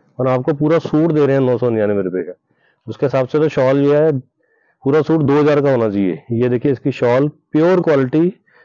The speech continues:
चौड़ाई भी पूरी है। और ये देखिए इसकी opposite side, Rate रहेगा वही, एक रुपया भी rate नहीं बढ़ा, नौ सौ निन्यानवे रुपये, नाइन हंड्रेड नाइंटी नाइन। और colors देखिए, इसमें भी चौबीस color,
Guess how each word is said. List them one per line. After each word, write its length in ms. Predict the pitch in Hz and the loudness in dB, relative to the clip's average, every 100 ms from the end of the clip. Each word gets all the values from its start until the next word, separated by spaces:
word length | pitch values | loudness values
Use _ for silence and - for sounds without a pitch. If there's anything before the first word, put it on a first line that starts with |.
| _ | _
चौड़ाई 280 | 131 123 139 | 0 2 2
भी 120 | 151 | 2
पूरी 300 | 151 151 156 | 0 2 2
है। 220 | 156 165 170 _ _ _ 127 | 2 0 -4 _ _ _ -4
और 120 | 131 | 0
ये 180 | 127 147 | 2 0
देखिए 280 | 135 143 143 | 0 0 0
इसकी 200 | - 170 | 0 -2
opposite 440 | 135 123 127 120 | 0 -2 0 0
side, 340 | 107 113 95 - _ _ _ - | 0 -2 -2 -6 _ _ _ -4
Rate 280 | 123 165 | -2 0
रहेगा 300 | 160 147 151 160 | 0 0 2 2
वही, 640 | 120 135 151 170 131 160 | 2 2 2 2 2 0
एक 80 | 160 | 2
रुपया 220 | 151 156 | 0 2
भी 100 | 147 | 2
rate 200 | 135 131 | 0 0
नहीं 140 | 143 | 0
बढ़ा, 200 | 135 139 | 0 0
नौ 280 | 143 117 117 | 0 0 0
सौ 160 | - 143 | 0 0
निन्यानवे 380 | 127 110 120 131 | 2 0 0 -2
रुपये, 260 | 131 160 - - _ _ - | 0 -2 -4 -14 _ _ -4
नाइन 240 | 117 131 | -2 0
हंड्रेड 220 | 131 135 | 0 0
नाइंटी 300 | 127 117 120 | 0 0 0
नाइन। 220 | 135 143 156 | 0 2 0
और 120 | 151 | 0
colors 260 | 139 160 156 | 0 0 2
देखिए, 300 | 147 160 156 | 0 0 0
इसमें 260 | - 165 | 0 0
भी 100 | 170 | 0
चौबीस 380 | 165 139 139 147 | 0 0 0 0
color, 260 | - 151 | 0 0